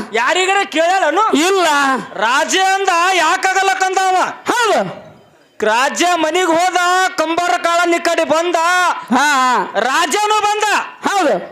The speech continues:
Speaker 1: ಆ, ನಡಿ ಕೊಲಿಗತ್ತಂದ.
Speaker 2: ಹಾ, ಹಾ, ಹಾ, ಹಾ.
Speaker 1: ಕಾಳವ್ ಏನ್ ಹೇಳ್ಬೇಕ್ರಿ ಪುಣ್ಯಾತ್ಮರೇ?
Speaker 2: ಏನತ್ತ?
Speaker 1: "ಜರ ತಡಿ" ಅಂದಳು.
Speaker 2: ಹೌದು.
Speaker 1: ನನ್ನ ಗಂಡ ಊಟಕ್ ಹೋಗಿ ಊಟಕ್ ಹಾಕೊಟ್ಟು
Speaker 2: ಹಾ.
Speaker 1: ನನ್ನ ಗಂಡ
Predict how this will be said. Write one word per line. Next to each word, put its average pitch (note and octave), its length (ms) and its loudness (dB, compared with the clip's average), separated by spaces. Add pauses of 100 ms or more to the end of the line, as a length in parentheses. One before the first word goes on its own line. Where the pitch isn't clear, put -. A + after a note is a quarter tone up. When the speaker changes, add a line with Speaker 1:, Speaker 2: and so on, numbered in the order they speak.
Speaker 1:
ಆ, E4+ 120 0 (280)
ನಡಿ G#4 320 0
ಕೊಲಿಗತ್ತಂದ. G4 600 0
Speaker 2:
ಹಾ, D4 440 -2
ಹಾ, E4 200 2
ಹಾ, D4 160 0
ಹಾ. A#3+ 180 0 (200)
Speaker 1:
ಕಾಳವ್ F4 520 2
ಏನ್ F#4+ 160 2
ಹೇಳ್ಬೇಕ್ರಿ F#4+ 460 0
ಪುಣ್ಯಾತ್ಮರೇ? F4+ 920 0
Speaker 2:
ಏನತ್ತ? D4+ 520 0 (520)
Speaker 1:
"ಜರ C#4+ 220 0 (140)
ತಡಿ" A4 260 0
ಅಂದಳು. G#4 680 -2
Speaker 2:
ಹೌದು. G#4+ 300 0 (380)
Speaker 1:
ನನ್ನ C#4 340 -2
ಗಂಡ F4 300 0
ಊಟಕ್ F#4+ 400 0
ಹೋಗಿ F#4 240 2
ಊಟಕ್ E4+ 420 0
ಹಾಕೊಟ್ಟು F4+ 480 0
Speaker 2:
ಹಾ. G#4+ 760 0 (220)
Speaker 1:
ನನ್ನ F4 360 0
ಗಂಡ F#4+ 300 0